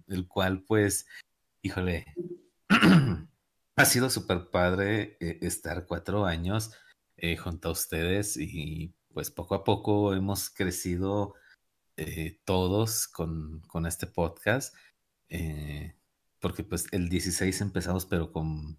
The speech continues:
con Brones Radio, y ya posteriormente, un mes después, nos mudamos a YouTube.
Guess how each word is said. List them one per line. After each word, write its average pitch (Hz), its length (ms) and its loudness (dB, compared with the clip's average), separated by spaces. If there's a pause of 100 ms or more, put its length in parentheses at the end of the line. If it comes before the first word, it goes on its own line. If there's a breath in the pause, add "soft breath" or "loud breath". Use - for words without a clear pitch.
(140)
con 90 140 0
Brones 92 300 2
Radio, 95 280 2
y 95 60 4
ya 92 180 2
posteriormente, 95 920 0
un 98 220 -2
mes 95 240 2
después, 113 460 -2
nos 120 200 2
mudamos 107 360 0
a 92 60 0
YouTube. 110 420 0